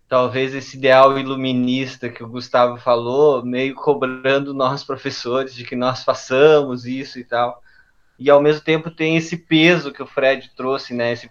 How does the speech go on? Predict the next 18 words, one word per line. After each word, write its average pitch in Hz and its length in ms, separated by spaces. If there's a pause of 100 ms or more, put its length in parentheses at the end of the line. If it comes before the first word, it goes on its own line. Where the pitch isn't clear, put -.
peso 151 360
do 143 140
mundo 151 500
que 160 100
acaba 139 1000 (680)
fazendo 139 420
com 147 220
que 151 380
a 135 100
nossa, 127 800
a, 90 300 (640)
é, 98 600 (380)
utopia 139 600
seja 156 320
difícil 165 580
de 131 140
manter, 104 680
né? 87 100